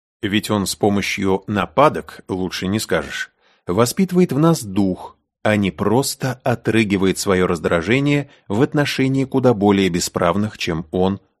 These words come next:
людей. Честно говоря, я терпел насколько мог, а мог я тогда многое,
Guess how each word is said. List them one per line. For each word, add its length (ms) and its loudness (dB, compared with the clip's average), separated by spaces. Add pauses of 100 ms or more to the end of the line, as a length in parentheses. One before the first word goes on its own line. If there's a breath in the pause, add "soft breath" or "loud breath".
(100)
людей. 720 -6 (640)
Честно 340 -2
говоря, 500 0
я 280 0
терпел 400 0
насколько 500 -2
мог, 540 -4 (120)
а 120 -2
мог 260 -2
я 100 -4
тогда 300 -2
многое, 580 -4